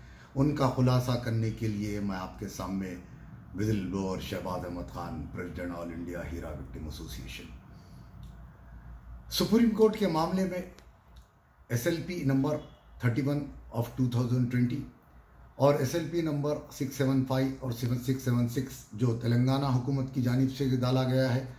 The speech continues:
जस्टिस श्रीदेवी का जो तेलंगाना हाई कोर्ट का judgment है, उसकी मुखालिफत और नोहेरा शेख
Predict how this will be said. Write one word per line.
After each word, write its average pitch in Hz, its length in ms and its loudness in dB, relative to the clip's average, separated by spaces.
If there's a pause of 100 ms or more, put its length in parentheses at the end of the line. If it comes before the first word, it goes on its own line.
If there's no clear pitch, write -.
(340)
जस्टिस 135 380 2
श्रीदेवी 139 440 4
का 131 180 2
जो 123 200 4 (120)
तेलंगाना 123 460 4
हाई 110 180 2
कोर्ट 120 240 -2
का 120 100 0
judgment 110 420 0
है, 107 140 -2 (680)
उसकी 143 380 2 (580)
मुखालिफत 131 680 4 (760)
और 131 260 4
नोहेरा 123 420 2
शेख 123 340 -2